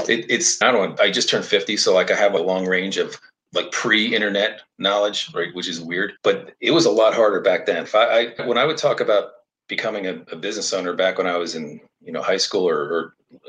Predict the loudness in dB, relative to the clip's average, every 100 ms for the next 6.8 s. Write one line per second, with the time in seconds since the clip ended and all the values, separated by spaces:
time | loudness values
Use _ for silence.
0 | -8 -6 2 2 4 2 2 0 -4 -6
1 | -2 0 0 0 -2 -2 -2 -2 -4 -6
2 | -2 0 0 -2 -6 -6 -6 -8 -2 -2
3 | -2 -4 -4 -2 -2 -2 -2 -4 -6 -4
4 | -2 -2 -2 -2 -2 -2 -6 -8 -10 -6
5 | -2 0 2 2 2 -2 -4 0 2 0
6 | -2 -6 2 2 2 0 -4